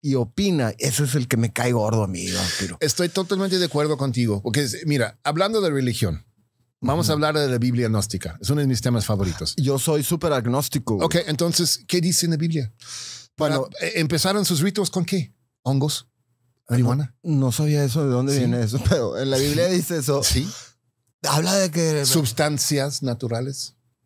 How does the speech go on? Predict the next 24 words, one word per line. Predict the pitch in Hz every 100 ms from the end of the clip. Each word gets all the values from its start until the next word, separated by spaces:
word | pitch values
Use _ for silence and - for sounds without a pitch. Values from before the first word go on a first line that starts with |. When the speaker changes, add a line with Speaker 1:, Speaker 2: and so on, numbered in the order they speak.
| _
Speaker 1:
Ah, | 127 135 104
pero | 92
no | 95
dice | 104 92 95
cannabis, | - 80 80 80 65
sí. | 55
Speaker 2:
Pues, | - -
¿qué, | 143 127
qué | -
más | 139 123 123
es? | 92 - -
Dame | 104 120 117 131
un, | 127 123
un, |
Speaker 1:
Sí, | 135
Speaker 2:
una | 120 123
Speaker 1:
una | 117 120
Speaker 2:
botella. | 117 143
Speaker 1:
cheve, | 127 190 185 135
pues | 90 127
no | 120
había | 117 113 113
cheves, | 101 135 139 110 98
güey. | 101 104